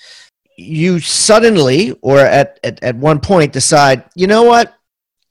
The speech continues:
I'm busy as hell. I'm working all these buyers. I see listing agents out there that have control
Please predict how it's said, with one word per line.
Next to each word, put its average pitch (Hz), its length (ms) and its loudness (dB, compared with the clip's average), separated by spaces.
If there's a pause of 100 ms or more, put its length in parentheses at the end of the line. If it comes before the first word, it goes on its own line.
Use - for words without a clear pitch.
I'm 196 260 0
busy 214 300 2
as 160 120 2
hell. 143 580 0 (280)
I'm 180 240 0 (100)
working 170 380 0 (100)
all 202 200 4
these 202 200 2
buyers. 120 640 -4 (760)
I 180 140 0
see 220 280 -4
listing 185 420 2
agents 135 380 -2
out 131 180 2
there 143 140 2
that 127 140 -2
have 139 240 0
control 143 840 0